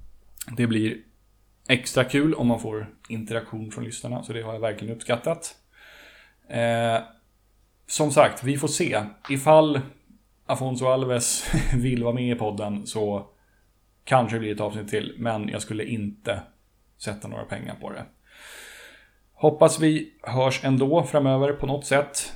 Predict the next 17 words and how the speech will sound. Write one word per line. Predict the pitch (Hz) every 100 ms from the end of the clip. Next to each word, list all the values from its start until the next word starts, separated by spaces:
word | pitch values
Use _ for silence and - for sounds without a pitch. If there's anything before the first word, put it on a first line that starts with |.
| -
Eh, | 117 113 110
jag | 117 123 123 127 - _ -
tycker | 127 123 117
det |
är |
så | 113 117
jävla | 113 104
kul | 101 120 123
att | 123
podda, | 120 104 113 -
så | -
jag | 110 107 - - _ _ _ _
kommer | - 117 110
nog | 110 104 104 101 - _ _ _ _
höras | - 113 104 101 107 -
i | 110
poddetern | - 120 101 - 104 104 - 101 101